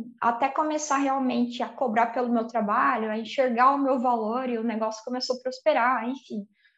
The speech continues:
Aí eu comecei a fazer um curso também sobre prosperidade financeira,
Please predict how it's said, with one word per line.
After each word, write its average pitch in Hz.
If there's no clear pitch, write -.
Aí 262
eu 294
comecei 320
a 311
fazer 294
um 294
curso 277
também 277
sobre 339
prosperidade 254
financeira, 262